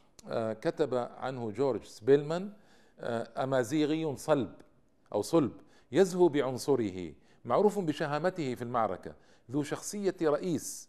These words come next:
ويجمع حوله طواعية كل الذين يرفضون سلطة الجلاوي والقوات الفرنسية". الجلاوي خ-، خائن من خونة المغاربة، وهم قليل لكنهم أثر كبير،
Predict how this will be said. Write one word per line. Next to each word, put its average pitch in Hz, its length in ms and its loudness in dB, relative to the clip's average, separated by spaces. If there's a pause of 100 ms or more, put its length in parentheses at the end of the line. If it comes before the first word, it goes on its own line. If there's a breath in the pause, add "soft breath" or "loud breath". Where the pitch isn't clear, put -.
(120)
ويجمع 151 380 2
حوله 147 520 -2
طواعية 143 840 0 (440 soft breath)
كل 247 200 2
الذين 165 360 2
يرفضون 147 640 -2 (100)
سلطة 143 400 -4
الجلاوي 127 580 2
والقوات 120 500 -2
الفرنسية". 104 520 -6
الجلاوي 160 580 -6 (420 loud breath)
خ-، 165 320 -2
خائن 143 340 -4
من 110 100 -8
خونة 117 440 -6
المغاربة، 104 600 -6 (400 soft breath)
وهم 123 560 -8
قليل 127 460 -2
لكنهم 113 480 -10
أثر 156 240 -6
كبير، 123 440 -6